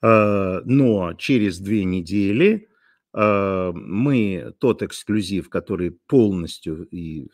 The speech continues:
впервые смотрят, эм, патроны, мы фрагментами даём в обычных эфирах. Поэтому, э, где-то минут через пять-семь, э, очередная часть моей беседы с Портниковым из того эфира.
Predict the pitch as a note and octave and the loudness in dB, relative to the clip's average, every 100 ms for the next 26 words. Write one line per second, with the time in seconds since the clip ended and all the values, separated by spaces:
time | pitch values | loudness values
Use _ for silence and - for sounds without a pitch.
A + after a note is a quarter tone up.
0 | _ A#2 G2+ G2 F2+ D2+ - G2+ F#2+ - | _ 0 0 2 0 -2 -6 -4 -4 -4
1 | E2 - _ _ _ _ _ _ F#2 F#2 | -8 -8 _ _ _ _ _ _ -2 0
2 | F2+ F2 F2 D#2+ D#2 D#2+ D#2 - D#2+ - | 0 -2 -2 -6 -6 -8 -10 -10 -12 -4
3 | G#2 - D#3+ G3+ F#3+ F3+ D3+ G#2 A2+ D#3 | -4 2 4 4 4 2 0 0 2 2
4 | D#3 - A2+ F#2 G#2 C#3 D#3 C3 G#2+ F2+ | 0 0 0 0 0 0 0 -2 -2 0
5 | F#2+ B2+ G2 E2 G#2 G2+ F#2 F#2+ - - | 0 -2 -4 -6 -8 -8 -8 -10 -10 -12
6 | - - - G#2 G2+ - G2 F#2 - - | -12 -10 -2 -2 -2 -4 -4 -6 -10 -20
7 | - _ - G2+ F2+ G2 A#2+ G2+ G#2 G#2+ | -20 _ 2 2 2 2 2 2 2 2
8 | G2+ - - F#2+ F2 - - - G2+ D#2+ | -2 -4 -4 -4 -4 -8 -16 -2 0 0
9 | - - B2 D#3 F#3+ A3+ - _ F#2+ F#2+ | -8 -4 -2 0 0 -4 -10 _ -8 -4
10 | F2 E2+ E2 E2 - - - G#2+ F#2 A#2+ | -2 -2 -4 -6 -12 -12 -6 -4 -2 -2
11 | B2 - G2 F#2+ - F2 F2 E2+ D#2 - | -2 -6 -6 -6 -8 -6 -6 -6 -8 -10
12 | F2+ D#2 - - F2+ - - _ G2 - | -10 -10 -16 -14 -14 -14 -20 _ -20 -20
13 | _ - E2 - F#2+ F2 F2 E2 - - | _ -18 -18 -10 -8 -6 -6 -8 -12 -18
14 | - | -20